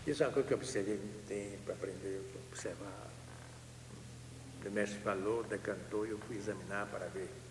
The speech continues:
a verdade. A, ele diz, examine, ele faz, examine, verifique. Isso é bom, que aí o discípulo vai, através da prática, vai enriquecendo-se e aumentando, então, a potencialidade de sua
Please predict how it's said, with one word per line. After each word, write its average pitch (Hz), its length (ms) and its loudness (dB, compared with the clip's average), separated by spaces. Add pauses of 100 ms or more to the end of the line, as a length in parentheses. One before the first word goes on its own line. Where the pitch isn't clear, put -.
(420)
a 104 80 6
verdade. 101 320 4 (100)
A, 92 160 -2 (720)
ele 104 100 0
diz, 120 100 -2
examine, 135 420 6
ele - 140 -4
faz, - 160 -2 (280)
examine, 120 440 -4
verifique. 120 480 -4 (1160)
Isso - 220 2
é - 20 4
bom, 113 280 4 (720)
que - 80 6
aí 113 160 12
o 131 60 8
discípulo 131 460 2
vai, 104 220 8 (720)
através 107 580 8
da 160 200 8
prática, 127 720 6 (480)
vai 104 420 8
enriquecendo-se 123 1000 2
e 127 80 8
aumentando, 107 520 4
então, 104 280 0 (140)
a - 100 6
potencialidade 107 1300 6
de - 60 -2
sua 95 260 2